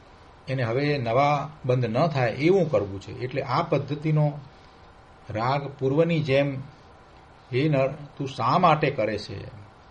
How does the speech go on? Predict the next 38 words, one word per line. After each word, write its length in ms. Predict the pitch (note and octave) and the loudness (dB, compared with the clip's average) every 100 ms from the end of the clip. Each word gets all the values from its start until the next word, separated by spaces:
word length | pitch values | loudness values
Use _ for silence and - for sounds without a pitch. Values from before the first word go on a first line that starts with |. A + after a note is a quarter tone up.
| - - - | -20 -20 -10
એને 200 | A#2 B2+ | -4 -2
હંમેશા 400 | A#2+ A#2 C#3+ C3+ | -2 -2 -4 -2
એમ 300 | C3+ C#3 E3 | -2 0 0
થાય 200 | - A#2 | -2 -4
કે 100 | G#2 | -6
પહેલાં 360 | - A2 A#2 D3 | -4 0 2 2
પણ 100 | D#3 | 2
આવી 200 | D3 D#3 | 0 2
જ 60 | D#3 | 2
રીતે 220 | D3+ D#3 | 2 4
હું 140 | D3 | 4
રાગ 280 | C3 C3+ - | 4 2 2
કરતો 240 | C#3+ C3 | -2 0
હતો 160 | D3 D3 | -2 -2
ને 80 | C#3+ | -2
એમ, 240 | B2 C#3+ C3+ - - - | -4 -4 -6 -14 -18 -4
એમ 140 | C3 | 0
જ 80 | C#3+ | 2
અનાદિનું 520 | C3 C3 C#3 C#3 C#3+ | 4 4 2 2 0
ચાલ્યું 400 | C3 A2+ B2+ E3 | 2 2 6 8
આવે 180 | D3+ D3+ | 10 8
છે, 140 | D3 C3 | 4 0
તો 120 | A2+ | 2
હવે 140 | A2+ | 4
એવો 280 | D3+ D3+ D3+ | 6 6 6
રાગ 320 | B2 B2 A#2+ | 4 2 0
કરવા 220 | A#2+ A#2 | 2 4
જેવો 380 | A2 A2 G#2+ G2+ G#2 | 4 0 -2 -4 -8
નથી. 280 | - G2+ F#2+ - - - - - - - - - | -12 -12 -14 -16 -20 -20 -20 -20 -20 -20 -20 0
તે 140 | D#3+ F3+ | 6 6
ક્ષણ 300 | F3+ E3 F#3 | 6 4 6
માત્ર 400 | D3+ C#3 D3 E3+ | 6 6 8 6
પણ 180 | E3+ E3+ | 8 6
બંધ 380 | C3 C#3+ D#3+ | 8 8 6
પદ્ધતિમાં 640 | D#3 A#2+ C#3 D3 C#3+ C#3 B2+ | 6 2 0 0 2 2 2
મગ્ન 340 | A#2 A#2+ C3 | 0 0 -2
થાય 380 | B2+ - G#2+ A2 | -2 -4 -4 -4
નહીં. 260 | G#2 G2+ | -4 -6